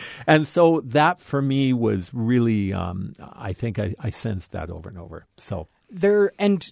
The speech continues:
Speaker 2: to every example, there's a good counterexample. I
Speaker 1: Mm-hmm.
Speaker 2: didn't love all of Onward, the newest Pixar movie, and the
Speaker 1: Right.
Speaker 2: one that didn't quite get a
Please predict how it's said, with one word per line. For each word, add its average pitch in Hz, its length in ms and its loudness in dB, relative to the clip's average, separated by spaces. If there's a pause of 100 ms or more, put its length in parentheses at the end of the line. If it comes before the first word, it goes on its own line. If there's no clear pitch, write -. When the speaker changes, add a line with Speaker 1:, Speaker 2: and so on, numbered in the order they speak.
(120)
Speaker 2:
to 196 140 0
every 185 300 0
example, 170 420 -2
there's 156 280 -2
a 160 80 -4
good 175 480 0
counterexample. 147 760 -6
I 175 60 0
Speaker 1:
Mm-hmm. 170 80 4
Speaker 2:
didn't 247 240 4
love 196 320 4 (140)
all 196 340 2
of 175 100 0 (120)
Onward, 135 680 0
the 170 80 -2
newest 160 360 -2
Pixar 151 400 -2
movie, 143 320 0
and 156 100 2
the - 60 4
Speaker 1:
Right. 202 80 6
Speaker 2:
one 180 140 4
that 165 140 -2
didn't 180 240 0
quite 175 640 2
get - 540 -2 (180)
a 156 180 -4